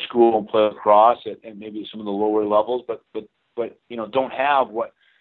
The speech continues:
what some of these, you know, high profile Division One programs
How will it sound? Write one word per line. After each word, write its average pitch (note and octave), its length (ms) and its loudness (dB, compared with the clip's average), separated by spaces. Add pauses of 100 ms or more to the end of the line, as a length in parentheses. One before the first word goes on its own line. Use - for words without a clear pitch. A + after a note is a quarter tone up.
(180)
what A#2+ 200 -10
some A#2+ 140 -8
of G#2 80 -12
these, G2+ 220 -12 (260)
you G#2+ 100 -12
know, G2+ 60 -8
high G#2+ 180 -2
profile G#2 440 -2
Division G2+ 400 -8
One G#2 240 -8
programs G2 480 -6